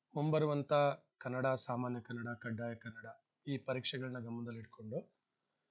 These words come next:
ಕರ್ನಾಟಕದಲ್ಲಿ ಮತ್ತೆ ಇತರೆ ಭಾಗದಲ್ಲಿ ನಡೆತಕ್ಕಂಥ ಎಲ್ಲ ಸ್ಪರ್ಧಾತ್ಮಕ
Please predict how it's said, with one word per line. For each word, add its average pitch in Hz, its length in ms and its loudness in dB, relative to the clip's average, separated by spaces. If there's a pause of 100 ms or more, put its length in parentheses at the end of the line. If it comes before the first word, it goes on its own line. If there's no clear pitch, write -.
(340)
ಕರ್ನಾಟಕದಲ್ಲಿ 151 600 4
ಮತ್ತೆ 139 320 0
ಇತರೆ 143 600 4
ಭಾಗದಲ್ಲಿ 127 380 0
ನಡೆತಕ್ಕಂಥ - 460 -12
ಎಲ್ಲ 127 320 0
ಸ್ಪರ್ಧಾತ್ಮಕ 127 600 -8